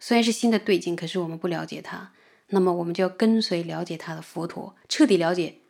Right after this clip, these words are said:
万事万物的规律，包括心的规律的导师佛陀，然后我们就跟着他来学。然后最幸运的是还有师父一行一行的讲解，然后还有广论班里这些同学都是同样的目的来这里讨论，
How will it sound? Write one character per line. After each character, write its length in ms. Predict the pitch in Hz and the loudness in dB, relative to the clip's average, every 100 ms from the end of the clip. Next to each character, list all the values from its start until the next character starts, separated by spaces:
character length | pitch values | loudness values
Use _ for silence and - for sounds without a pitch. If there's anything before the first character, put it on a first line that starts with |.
| _ _ | _ _
万 140 | - 180 | -4 -2
事 80 | 175 | -2
万 180 | 175 | -2
物 60 | 165 | -4
的 120 | 170 | -4
规 180 | 165 185 | 0 0
律， 120 | 175 | 0
包 160 | 170 175 | -2 -4
括 120 | 175 | -4
心 300 | 170 - 226 | -4 0 2
的 120 | 208 | 4
规 200 | 175 185 | 2 0
律 140 | 180 175 | 2 0
的 160 | - - _ _ _ _ _ _ _ _ _ | -2 -14 _ _ _ _ _ _ _ _ _
导 180 | 170 165 | -2 0
师 220 | - 208 | 2 2
佛 200 | 190 180 | 2 0
陀， 320 | 180 151 165 _ _ _ | -2 -8 -10 _ _ _
然 140 | - | -4
后 80 | 165 | -2
我 40 | 160 | -2
们 100 | 156 | -6
就 120 | 165 | -6
跟 160 | 165 | -8
着 80 | 160 | -10
他 120 | 151 | -10
来 140 | 160 160 | -12 -12
学。 200 | - - - _ _ _ _ _ _ _ _ | -12 -14 -20 _ _ _ _ _ _ _ _
然 120 | - | -2
后 40 | 180 | 4
最 140 | 233 | 6
幸 220 | 208 214 | 6 6
运 100 | 202 | 4
的 100 | 175 | 2
是 80 | 165 | -2
还 120 | 165 | -6
有 80 | 175 | -4
师 200 | 165 - | -4 -4
父 220 | 180 170 - _ _ _ _ | -4 -6 -8 _ _ _ _
一 120 | - 190 | -2 0
行 160 | 175 | 0
一 60 | 185 | -2
行 180 | 185 170 | -2 -6
的 140 | 170 - _ - | -8 -12 _ -6
讲 240 | 170 202 | -2 0
解， 260 | 202 156 - _ _ _ _ _ | -2 -4 -8 _ _ _ _ _
然 140 | 185 | -6
后 40 | 175 | 2
还 80 | |
有 80 | 190 | 2
广 160 | 196 175 | 4 2
论 100 | 196 | 4
班 140 | 208 | 4
里 100 | 196 180 | 2 0
这 120 | - | 0
些 100 | 196 | 0
同 240 | 196 170 180 | 0 -2 -4
学 140 | 180 | -2
都 180 | 170 208 | 0 2
是 140 | 202 | 2
同 180 | 185 180 | -2 -2
样 100 | 185 | -2
的 60 | 175 | 0
目 160 | 180 | 0
的 140 | 175 165 | -2 -2
来 160 | 160 | -4
这 80 | 165 | -4
里 100 | 165 | -4
讨 280 | 170 - 165 | -4 -6 -4
论， 220 | 185 - | -2 -2